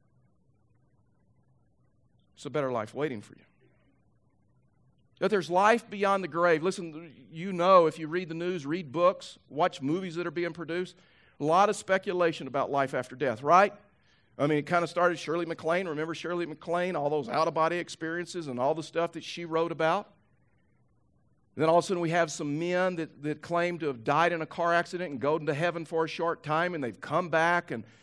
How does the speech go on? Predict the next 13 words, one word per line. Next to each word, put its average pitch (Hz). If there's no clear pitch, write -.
and 113
written 160
about 156
what 151
they 165
saw, 170
maybe 147
their 160
experiences 156
in, 139
in, 135
in 135
heaven. 165